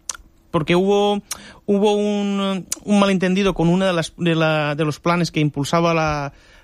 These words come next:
la Dirección General de Antidespoblamiento, que era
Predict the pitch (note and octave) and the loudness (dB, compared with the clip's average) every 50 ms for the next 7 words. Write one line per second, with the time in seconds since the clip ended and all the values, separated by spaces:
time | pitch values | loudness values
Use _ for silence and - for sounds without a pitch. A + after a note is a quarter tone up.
0 | _ - E3 D#3+ D3+ D3+ D3 C#3 - - E3 E3 E3+ E3+ F3 E3+ E3 D#3+ D#3+ - | _ -8 -6 -4 -2 -4 -4 -4 -4 -2 -2 0 0 0 0 0 -2 -4 -2 -2
1 | F3 E3 D#3+ D#3+ D#3+ D#3+ D#3 D#3 E3+ D#3+ D3+ - - E3+ D#3+ E3 E3 F3+ G3 G3+ | 0 2 2 2 2 2 0 0 0 0 -2 0 0 0 0 2 2 2 0 0
2 | F#3 F3 F3 E3+ F#3 F#3+ E3+ - - _ _ _ _ _ _ _ _ - - - | 0 0 0 0 0 -2 -6 -12 -20 _ _ _ _ _ _ _ _ -14 -14 -14
3 | - - - E3+ F3 F3+ F3+ F3 F3+ F3+ F#3+ | -14 -4 0 2 2 2 2 0 0 -2 -4